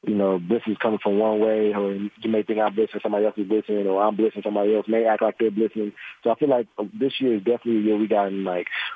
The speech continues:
we got, we gotten the chemistry down. Uh, we're starting to play, play fast, and, you know, we're starting to be athletes, starting to be real ball players.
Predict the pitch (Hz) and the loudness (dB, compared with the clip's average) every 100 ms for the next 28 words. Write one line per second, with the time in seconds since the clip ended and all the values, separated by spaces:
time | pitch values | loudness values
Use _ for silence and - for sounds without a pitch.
0 | - 110 104 98 117 123 101 - 123 117 | -4 0 2 2 2 0 -2 -4 -2 0
1 | 117 110 107 110 107 104 - _ - 98 | 0 2 2 2 2 -2 -6 _ -6 0
2 | 95 98 113 104 95 - 104 101 98 90 | 0 2 0 0 -2 0 2 2 0 -2
3 | - 107 98 - 107 101 101 - 98 95 | -2 0 0 0 2 2 2 0 -2 0
4 | 95 95 113 - 143 135 120 120 139 - | 2 2 0 0 0 0 0 2 2 0
5 | 104 - 120 120 110 110 110 120 104 123 | -8 -4 -4 -4 -4 -6 -4 -6 -2 0
6 | 120 110 95 85 | 0 0 -2 -4